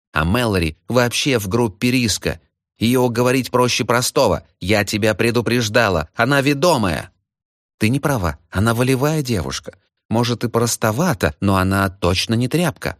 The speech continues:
Мэлори читает». «Она читает то, что ей скажут прочесть. Когда мы жили в Нью-Йорке, она читала все книги, которые видела у меня». «Тебе не о чем беспокоиться», успокаивает ее Фифи. «Мэлори милая,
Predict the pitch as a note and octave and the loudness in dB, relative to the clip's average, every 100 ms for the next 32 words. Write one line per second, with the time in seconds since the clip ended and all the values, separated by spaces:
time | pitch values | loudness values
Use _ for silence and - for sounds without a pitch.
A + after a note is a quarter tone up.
0 | _ - F#2+ A2 A#2+ B2 - C3 F#3 E3+ | _ 0 0 2 0 0 -2 -2 0 0
1 | E2+ - - _ _ _ _ _ _ - | -2 -8 -20 _ _ _ _ _ _ -4
2 | G2 A2+ A#2 G#2+ A2+ A2+ - D3 A#2+ G2+ | -2 0 -2 0 0 0 2 2 2 -2
3 | G#2+ A#2+ - C#3 B2 G#2+ - F#2+ F2 E2+ | -2 -2 -2 0 0 -2 -2 -2 -2 -6
4 | - - _ A#2+ A#2 A#2+ B2 C3+ B2 A#2 | -6 -12 _ -2 0 0 2 0 0 0
5 | A#2+ C#3 D3 G2 F2 G#2+ A2 B2 A#2+ B2 | 0 2 0 0 0 0 -2 0 2 2
6 | - - D#3 - D3+ E3 A#2 F2+ _ - | -2 0 0 0 -2 0 -2 -4 _ -2
7 | A#2 C3 B2 A#2+ C#3+ B2+ A2+ A#2+ B2+ A#2+ | 0 2 2 2 0 0 0 0 0 0
8 | E2+ - _ _ _ _ _ _ _ - | -2 -6 _ _ _ _ _ _ _ -4
9 | B2 A#2 A#2 B2 C3 - B2 B2 B2 - | 0 2 2 0 -2 -2 -2 -2 -4 -4
10 | A#2 D3+ C#3 E2+ - - _ _ _ F2 | -4 -2 -2 -2 -6 -8 _ _ _ -4
11 | - D2 - G#2 B2 A2+ A2 - D2 D2+ | -2 -6 -2 -2 0 0 -2 -2 -4 -4
12 | D2+ D2 A#1 F2+ - _ F2+ A#2+ C#3+ B2 | -4 -8 -10 -12 -20 _ 0 2 2 2
13 | A#2 B2 D#3+ D#3+ D#2+ - | 2 2 0 0 -2 -4